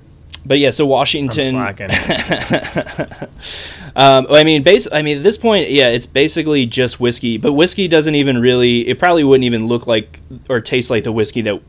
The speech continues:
Speaker 1: we're drinking, 'cause most, they really weren't, like, aging it very much, and, uh, it's like, uh, like, the brown color that whiskey has is given by, like, the barrels that they're aged in, and they usually didn't do a lot of that.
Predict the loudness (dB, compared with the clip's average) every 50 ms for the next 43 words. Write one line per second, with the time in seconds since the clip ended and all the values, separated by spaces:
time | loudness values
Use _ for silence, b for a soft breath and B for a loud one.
0 | -18 -14 -10 -6 -2 0 0 0 -2 -4 -6 -8 -8 -10 -12 -12 -10 -8 -8 -6
1 | -2 0 0 0 0 -2 -4 -6 -6 -4 -2 0 0 0 2 2 2 2 2 2
2 | 0 0 0 -2 -2 -4 -8 -8 -10 -10 -14 -10 -8 -8 -8 -6 -8 -10 -10 -12
3 | -14 -12 -10 -10 -10 -10 -8 -8 -8 -8 -8 -8 -8 -8 -8 -8 -8 -6 -6 -6
4 | -6 -6 -8 -8 -6 -8 -10 -10 -12 -12 -14 b b b b b b b b b
5 | b b b b -14 -12 -10 -8 -6 -6 -6 -6 -8 -14 -12 -8 -6 -6 -6 -6
6 | -6 -8 -10 -10 -10 -12 -8 -8 -8 -8 -4 -2 -2 0 0 0 0 -2 -4 -4
7 | -4 -2 -2 -2 -2 -4 -4 -4 -6 -6 -6 -6 -6 -6 -6 -6 -6 -6 -6 -8
8 | -10 -12 -12 -14 -14 -10 -10 -10 -10 -10 -12 -12 -12 -10 -10 -10 -10 -12 -12 -14
9 | -12 -10 -10 -8 -8 -8 -8 -10 -10 -10 -10 -10 -8 -8 -6 -6 -6 -6 -8 -10
10 | -12 -12 -12 -14 -14 -14 -14 -14 -12 -12 -12 -12 -12 -12 -14 -14 -14 -16 -16 -16
11 | -16 -16 -18 -16 -16 -14 -12 -12 -12 -12 -12 -12 -12 -12 -12 -12 -12 -14 -14